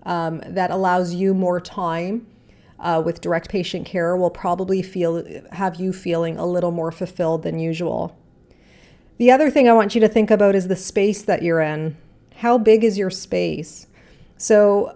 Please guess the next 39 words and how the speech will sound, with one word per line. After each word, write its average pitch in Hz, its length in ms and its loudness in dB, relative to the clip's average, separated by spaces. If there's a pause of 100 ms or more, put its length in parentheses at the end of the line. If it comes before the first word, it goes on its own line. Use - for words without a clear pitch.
(120)
I 220 180 4
know 233 180 4
that 220 160 2
when 196 120 -2
I 208 80 -2
started 208 320 -2
practicing 196 560 -2
many 190 200 -4
years 240 280 0
ago, 180 500 0
it 185 80 -4
was 190 200 -2
very 202 360 -2
common 196 560 -4
to 190 220 -4
work 185 240 -4
in 185 240 -6
bigger 175 580 -2 (260)
clinics. - 680 -6 (180)
Like, 180 220 -6
it 165 100 -4
was 175 160 -4
just 180 220 -8
a 180 40 0
bigger 170 360 -2
space 170 480 -4
overall. 170 680 0
But 180 160 -8
the 196 80 -8
problem 240 380 -2
with 214 180 -2
bigger 185 260 -2
space 196 520 -2
is 180 80 -8
you 185 80 -4
gotta 190 160 -2
fill 233 260 2
that 196 240 0
space, 170 460 -2